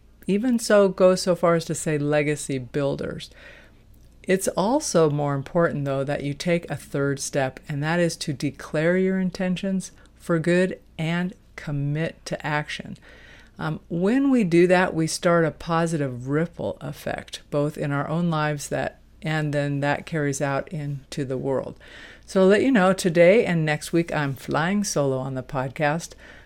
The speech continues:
um, partly because I'm taking time to clarify, realign, and also declare my intentions for the next one, five, and ten years at least, um, in my life. Now, this is work I do at least annually. It's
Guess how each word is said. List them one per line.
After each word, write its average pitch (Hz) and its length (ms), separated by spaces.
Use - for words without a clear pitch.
um, 147 220
partly 190 260
because 175 420
I'm 208 240
taking 139 400
time 135 280
to 135 100
clarify, 135 680
realign, 139 800
and 143 160
also 147 360
declare 139 360
my 131 300
intentions 143 720
for - 160
the 139 80
next 135 300
one, 139 460
five, 135 320
and 139 240
ten 156 240
years 139 320
at 147 200
least, 151 520
um, 156 200
in 156 160
my 151 180
life. 139 320
Now, 160 300
this 196 180
is 190 120
work 170 320
I 151 120
do 147 180
at 143 100
least 160 300
annually. 139 800
It's 160 220